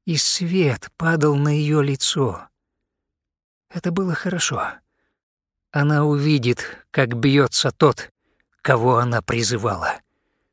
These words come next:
А разве мужчина не храбрее всех,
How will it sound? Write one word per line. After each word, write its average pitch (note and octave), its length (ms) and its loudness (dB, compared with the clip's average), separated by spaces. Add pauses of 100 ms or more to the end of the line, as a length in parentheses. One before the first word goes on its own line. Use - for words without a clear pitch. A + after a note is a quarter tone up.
(260)
А A#2+ 140 2
разве C3+ 360 4
мужчина C3+ 580 4
не B2+ 140 4
храбрее D#3 600 6
всех, - 500 0